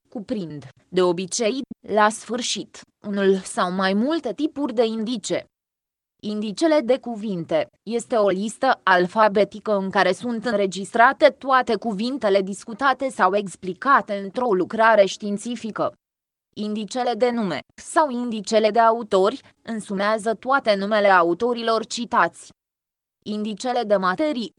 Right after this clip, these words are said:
înregistrează problemele de bază discutate în cartea respectivă.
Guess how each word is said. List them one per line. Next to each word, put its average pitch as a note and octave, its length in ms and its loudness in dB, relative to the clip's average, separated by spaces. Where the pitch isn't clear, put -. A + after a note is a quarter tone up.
înregistrează G#3+ 960 0
problemele E3+ 600 0
de E3+ 180 4
bază A3 380 2
discutate G#3 960 0
în A3 160 -10
cartea A3 380 2
respectivă. G#3+ 800 -2